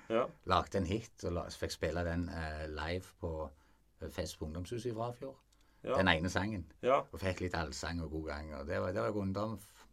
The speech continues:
Speaker 1: Hva heter den sangen?
Speaker 2: Het Utedo.
Speaker 1: Ut-, <laughs> Utedo. Var det,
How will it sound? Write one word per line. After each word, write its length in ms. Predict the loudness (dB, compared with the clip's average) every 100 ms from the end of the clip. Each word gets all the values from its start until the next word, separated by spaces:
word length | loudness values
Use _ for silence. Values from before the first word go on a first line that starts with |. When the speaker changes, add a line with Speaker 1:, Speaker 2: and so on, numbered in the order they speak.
| -12 8
Speaker 1:
Hva 120 | 8
heter 160 | 10
den 160 | 6 6
sangen? 320 | 6 4 0 -12 -18 -4
Speaker 2:
Het 200 | -2 2
Utedo. 420 | 2 0 -2 -2 -6 -14
Speaker 1:
Ut-, 280 | 2 2 2 -2 4 4
<laughs> 260 | 8 6
Utedo. 400 | 6 2 4 4 4 -10 -16 -18 -20 -12 12
Var 180 | 12 12
det, 160 | 12